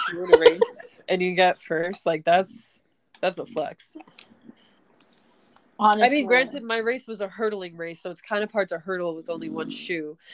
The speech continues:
Speaker 1: And the thing is, like, my shoe didn't even completely come off my foot. It was still, like, half on my foot. So I was, like, trying to kick it off while I was running just so I could at least, like, be comfortable. <laughs>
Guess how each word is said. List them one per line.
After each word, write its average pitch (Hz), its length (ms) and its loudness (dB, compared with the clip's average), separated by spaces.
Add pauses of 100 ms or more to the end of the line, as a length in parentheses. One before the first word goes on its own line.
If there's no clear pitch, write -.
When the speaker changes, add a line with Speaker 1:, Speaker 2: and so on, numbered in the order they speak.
(160)
Speaker 1:
And 262 120 2
the 294 80 6
thing 311 180 -6
is, 339 120 -8
like, 302 140 -2
my 233 120 -6
shoe 240 200 -12
didn't 277 200 -10
even 269 200 -8
completely 208 540 -6
come 190 160 -2
off 185 180 0
my 180 140 -2
foot. 180 340 -2
It 180 60 -2
was 196 180 -2
still, 214 140 0
like, 220 140 0
half 180 360 -2
on 185 120 -6
my 165 140 -4
foot. 180 300 -2 (360)
So - 160 -2
I - 20 4
was, 247 80 0
like, 254 160 -2
trying 214 360 -4
to 226 60 -6
kick 208 280 -6
it 208 80 -2
off 190 340 -2
while 185 180 -2
I 185 40 -4
was 180 200 -8
running 175 300 -6
just 170 180 -14
so 220 80 0
I 196 60 2
could 202 140 -4
at 185 160 -4
least, 190 260 -8
like, 196 240 0 (760)
be 240 140 0
comfortable. 233 760 -2
<laughs> 262 40 6